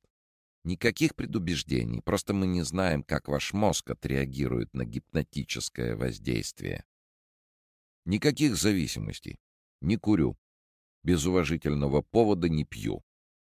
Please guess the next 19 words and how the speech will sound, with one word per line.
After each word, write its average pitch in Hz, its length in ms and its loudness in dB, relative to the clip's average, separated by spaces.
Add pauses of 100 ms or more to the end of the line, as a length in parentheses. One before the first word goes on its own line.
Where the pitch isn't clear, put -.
(680)
После 73 280 0
того, 69 220 -2
как - 200 -8
Невструев 64 560 -4
также 55 400 -4
уверенно 55 560 -2
отверг 60 400 -4
наличие 60 500 -4
у 52 140 -4
него 60 260 -2
самого, 57 540 -2
а 50 40 -4
также 55 400 -6
у 57 160 -2
его 60 300 0
родственников - 720 -6
психических - 920 -6
заболеваний, 60 840 -2 (760)
Стейси 113 680 4